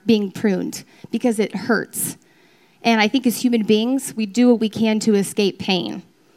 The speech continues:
And we even kind of paint the God picture over it, because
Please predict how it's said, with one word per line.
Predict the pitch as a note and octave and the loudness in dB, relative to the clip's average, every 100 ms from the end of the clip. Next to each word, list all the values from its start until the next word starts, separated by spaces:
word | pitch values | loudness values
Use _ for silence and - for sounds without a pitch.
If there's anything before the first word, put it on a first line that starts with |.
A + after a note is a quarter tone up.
| - | -2
And | A3 | 2
we | |
even | C4 B3 | 2 2
kind | A#3 A3 | 2 2
of | G3+ | 0
paint | - A3 - _ - | 0 -2 -4 _ -4
the | |
God | G#3+ G#3 G3 | 4 6 4
picture | - G#3 - F#3 | 2 -2 0 -2
over | E3+ D#3 | -2 -4
it, | D3+ - | -6 -4
because | G3+ F#3+ G#3 F#3+ - | -4 0 -2 -2 -8